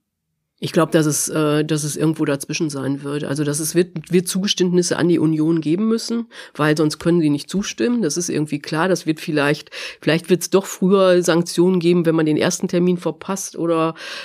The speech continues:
ähm, die, die Zeit bei, ähm, für die das Schonvermögen gilt, äh, wird verkürzt.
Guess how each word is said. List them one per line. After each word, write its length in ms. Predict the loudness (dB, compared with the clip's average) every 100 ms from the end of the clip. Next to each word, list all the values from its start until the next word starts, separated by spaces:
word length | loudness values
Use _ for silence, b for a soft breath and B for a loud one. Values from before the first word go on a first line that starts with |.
| B 0
ähm, 480 | 4 4 4 4 0 B -2
die, 260 | 0 0 0
die 160 | -2
Zeit 420 | 0 0 2 2 2
bei, 540 | 2 4 4 4 4
ähm, 600 | 2 0 0 -2 -4 -8
für 160 | -8 -4
die 100 | 0
das 160 | 2 2
Schonvermögen 720 | 2 2 2 2 4 2 2
gilt, 460 | 2 4 2 0
äh, 200 | -2 0 0
wird 120 | 0
verkürzt. 840 | -2 -4 0 4 4 2 -6 -8